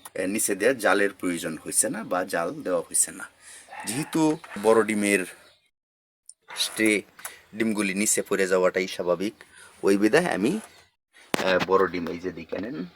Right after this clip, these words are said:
ওই দিক দিয়ে, আর ওই যে ছোট ডিম, ছোট ডিমের ক্ষেত্রে জাল দেওয়া, এরকম প্রত্যেকটি স্ট্রের মাধ্যমে আমি এই কাজ করে রাখছি। না হয় নিচের দিকে ডিম পড়ে যাবে, নিচের দিকে, দিকে ডিম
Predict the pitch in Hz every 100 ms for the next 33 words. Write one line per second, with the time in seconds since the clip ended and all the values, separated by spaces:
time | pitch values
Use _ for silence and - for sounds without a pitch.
0 | - - - 90 87 87 160 - _ _
1 | _ _ _ _ 87 87 82 - - 95
2 | 90 92 95 - 92 90 87 85 - -
3 | 87 82 82 85 87 147 127 120 131 -
4 | - - 170 - - - 113 110 104 101
5 | 98 87 82 85 85 87 90 - - 82
6 | 78 - - - - - - - - 101
7 | 98 104 - 92 87 90 87 90 95 90
8 | 87 85 87 - _ 101 - 90 90 87
9 | - 95 95 87 90 90